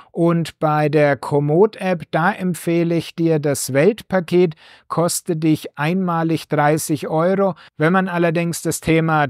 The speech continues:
Tourplanung noch mit in das Gesamtsystem reinnimmt, dann kommt es eigentlich bei allen drei Systemen nochmal dazu,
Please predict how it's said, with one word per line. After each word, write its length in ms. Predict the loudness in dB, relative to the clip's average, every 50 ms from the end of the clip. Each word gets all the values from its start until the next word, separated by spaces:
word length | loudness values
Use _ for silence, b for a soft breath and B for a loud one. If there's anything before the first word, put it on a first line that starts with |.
| -4 -6
Tourplanung 960 | -4 0 2 2 2 2 0 -2 -2 0 0 0 -2 -2 -2 -2 -2 -2 -2 -2
noch 260 | -2 -2 -2 -2 -4
mit 220 | -4 -4 -4 -4
in 160 | -4 -4 -2
das 180 | -2 -2 -2 -4
Gesamtsystem 960 | -4 -4 -2 0 0 0 0 -2 -4 -6 -8 -8 -6 -4 -2 -2 0 0 0
reinnimmt, 640 | 0 0 0 0 0 0 0 0 0 0 0 -2 B B B B B B B
dann 300 | -2 -2 0 0 -2 -4
kommt 360 | -4 -4 -4 -4 -2 -4 -4 -4
es 180 | -4 -6 -6 -6
eigentlich 640 | -4 -2 0 0 0 -2 -2 0 -2 -2 -4 -4
bei 160 | -2 -2 -2 -2 -2
allen 440 | -2 0 2 2 2 2 0 -2 -4
drei 360 | -2 -2 0 2 2 2 2
Systemen 760 | 2 0 -2 -2 -2 -2 -2 0 0 2 2 0 0 0 0
nochmal 540 | -2 -2 -2 -4 -4 -4 -2 -2 0 0 0
dazu, 460 | 0 0 -2 -2 0 2 2 2 0